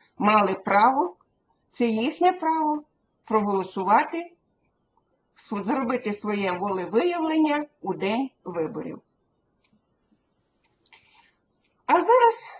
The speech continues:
ми подив-, розглянемо, які ж права і вимоги до кандидатів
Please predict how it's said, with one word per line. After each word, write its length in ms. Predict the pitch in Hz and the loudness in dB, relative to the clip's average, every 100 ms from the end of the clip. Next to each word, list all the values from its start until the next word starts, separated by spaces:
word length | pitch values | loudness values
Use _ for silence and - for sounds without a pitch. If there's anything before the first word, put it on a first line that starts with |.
| - - | -12 2
ми 340 | 262 349 - - - | 4 4 0 -6 0
подив-, 600 | 240 196 311 320 226 214 | 2 2 0 0 -2 -2
розглянемо, 720 | 226 294 285 311 359 370 359 330 | -4 -2 2 4 4 4 2 2
які 360 | 294 294 381 | 0 0 -4
ж 180 | 415 - | -4 -6
права 500 | 339 339 233 180 196 - _ _ - | -2 0 2 0 -4 -14 _ _ -6
і 140 | 226 | -4
вимоги 640 | 208 214 233 311 370 392 - _ _ | -4 -2 0 0 -2 -6 -10 _ _
до 220 | 180 311 | -8 -4
кандидатів 840 | 403 302 240 180 185 247 285 - | -4 -4 -4 -4 2 2 2 -2